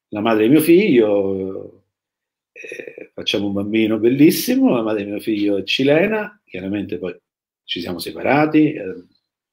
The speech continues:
adesso siamo amici, e, e quindi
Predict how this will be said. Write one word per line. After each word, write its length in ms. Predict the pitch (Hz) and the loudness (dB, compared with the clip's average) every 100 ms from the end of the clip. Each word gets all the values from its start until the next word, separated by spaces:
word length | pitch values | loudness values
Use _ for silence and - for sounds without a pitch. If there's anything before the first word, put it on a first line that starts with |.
| _ _ _ | _ _ _
adesso 300 | 90 82 92 | -8 -8 -8
siamo 220 | 92 85 | -10 -4
amici, 680 | 117 151 147 - 143 143 143 | 2 4 4 2 2 0 -2
e, 1040 | 92 90 87 90 87 87 85 85 87 _ _ _ _ _ _ _ _ _ _ _ | -8 -8 -6 -6 -8 -12 -18 -20 _ _ _ _ _ _ _ _ _ _ _ _
e 160 | 139 143 | -4 2
quindi 800 | 175 175 185 196 208 220 - | 6 6 6 4 4 4 0